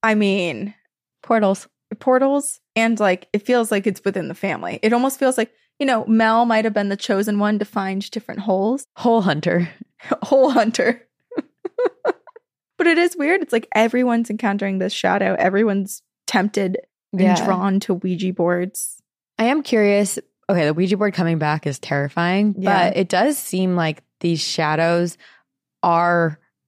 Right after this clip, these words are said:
Speaker 2: like, maternal, parental type of entities. Like, they are continuously checking up on the kids.
Speaker 1: That's true. That's true.
Speaker 2: Like, looking at the,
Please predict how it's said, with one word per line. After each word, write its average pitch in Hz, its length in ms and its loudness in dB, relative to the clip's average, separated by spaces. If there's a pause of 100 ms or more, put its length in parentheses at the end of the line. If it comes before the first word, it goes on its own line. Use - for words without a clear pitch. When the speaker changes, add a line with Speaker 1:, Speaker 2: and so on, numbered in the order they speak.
Speaker 2:
like, 160 320 -2
maternal, 160 840 0 (340)
parental 156 760 2
type 151 320 -2
of 147 380 -4 (460)
entities. 170 500 2
Like, 185 140 2
they 165 220 0 (240)
are 208 160 2
continuously 170 640 0
checking 147 560 -4
up 147 320 -2
on 143 240 0
the 143 60 -4
kids. - 600 -6
Speaker 1:
That's 269 200 0
true. 196 260 0 (460)
That's 240 200 -2
true. 180 300 -4
Speaker 2:
Like, 165 220 -2
looking 175 380 2
at 170 280 2
the, 165 540 2